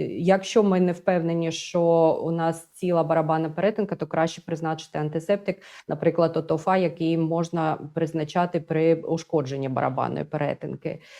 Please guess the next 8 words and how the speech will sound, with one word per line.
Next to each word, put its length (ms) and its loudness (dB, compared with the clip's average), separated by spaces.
І, 300 6
е, 120 0
два 260 6
слова 360 6
скажу: 560 2
що 320 2
я 120 6
пам'ятаю 800 6